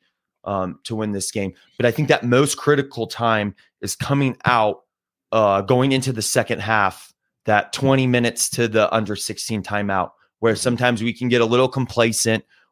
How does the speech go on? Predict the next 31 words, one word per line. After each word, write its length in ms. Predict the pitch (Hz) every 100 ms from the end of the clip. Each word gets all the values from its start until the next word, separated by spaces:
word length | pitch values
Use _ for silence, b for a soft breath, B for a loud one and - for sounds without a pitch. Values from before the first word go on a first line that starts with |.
| -
We 120 | 120
can 200 | 120 120
get 160 | 120
a 60 | 117
little 420 | 117 120 117 113
like, 220 | 110 117 160
"Oh, 300 | 247 240 165
you 100 | 143
know, 180 | 143
we're 160 | 147 160
up 160 | 165 -
twelve 400 | 151 175 180 143
right 160 | 135
now. 220 | 123 120
We're 160 | 117 135
up 120 | 139
ten. 320 | - 143 135
We're 140 | 117 123
up 160 | 123
eight. 300 | 135 127 104
You 60 | 107
know, 220 | 110 107 - b b
we're 120 | 123
in 60 | 127
cruise 320 | - 143 135
control." 360 | 113 98 104 - B -
You 120 | 131
can't 460 | - 139 165 170 117
get 260 | 147 139
into 340 | 139 135 139 131
that 340 | 123 120 117